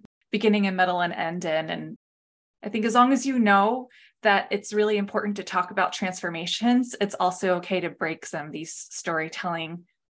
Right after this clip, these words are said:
rules, especially when it allows for you to put your mission and your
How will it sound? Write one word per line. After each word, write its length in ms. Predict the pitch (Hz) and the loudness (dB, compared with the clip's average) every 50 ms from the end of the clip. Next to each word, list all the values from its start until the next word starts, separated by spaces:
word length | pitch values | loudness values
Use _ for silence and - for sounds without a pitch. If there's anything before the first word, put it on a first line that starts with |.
| _ - | _ -12
rules, 800 | 240 165 170 180 170 170 170 190 240 294 320 330 - - - - _ | -8 -4 0 0 2 4 4 4 4 4 2 -2 -4 -10 -12 -2 _
especially 1300 | 214 208 208 - - - - - - 240 233 277 269 - - 233 208 180 175 170 165 165 160 165 196 208 _ _ _ - - _ _ _ _ _ _ | 0 0 0 -2 -8 -10 -10 0 4 4 4 4 2 0 0 0 0 0 0 -4 -6 -6 -6 -8 -10 -12 _ _ _ -20 -20 _ _ _ _ _ _
when 420 | - 190 208 202 190 185 180 180 180 | 0 4 4 6 6 6 4 2 0
it 200 | - - 196 185 | 0 2 4 4
allows 640 | 180 175 175 175 175 175 175 175 170 170 - - - | 4 4 6 6 6 6 6 4 2 -4 -8 -14 -16
for 200 | - - 196 185 | -8 -6 -6 -4
you 320 | 175 170 165 165 165 165 | -4 -4 -4 -4 -6 -6
to 560 | 165 - - - 175 160 160 160 160 160 160 _ | -8 -8 -6 -6 -6 -6 -6 -6 -8 -10 -10 _
put 380 | - - 190 165 - - - - | -2 0 0 0 0 -2 -10 -10
your 200 | - 185 180 170 | -6 -6 -6 -6
mission 360 | 160 165 - - - 160 156 | -6 -6 -6 -6 -8 -6 -8
and 160 | 156 160 160 | -10 -10 -8
your 300 | 143 - - 170 175 _ | -6 -6 -6 -6 -8 _